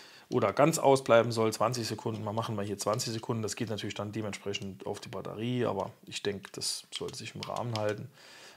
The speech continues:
<clears throat> Language ist leider nur Englisch, Spanisch und Chinesisch.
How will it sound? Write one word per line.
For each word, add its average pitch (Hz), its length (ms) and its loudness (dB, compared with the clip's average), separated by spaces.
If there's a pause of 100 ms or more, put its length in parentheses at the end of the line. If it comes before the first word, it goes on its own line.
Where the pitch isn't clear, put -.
(220)
<clears throat> - 20 -12
Language 165 800 10
ist 135 100 0
leider 131 240 10
nur 139 400 6 (840)
Englisch, 131 300 4
Spanisch 113 420 4
und 110 80 -2
Chinesisch. 165 720 4